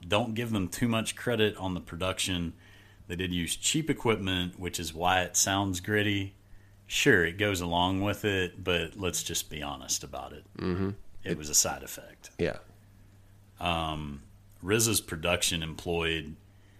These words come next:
Speaker 1: a variety of clips from martial arts movies. Not just one or two, like, a number of them. And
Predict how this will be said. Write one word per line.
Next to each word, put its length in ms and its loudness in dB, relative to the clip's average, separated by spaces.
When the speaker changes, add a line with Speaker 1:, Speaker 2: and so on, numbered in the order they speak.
Speaker 1:
a 100 -2
variety 1160 0
of 240 -10
clips 760 -4
from 180 -10
martial 400 -6
arts 340 -8
movies. 360 -12
Not 200 -2
just 220 -2
one 140 4
or 80 2
two, 320 2
like, 360 -6
a 80 -4
number 640 0
of 380 -6
them. 260 -12
And 600 -2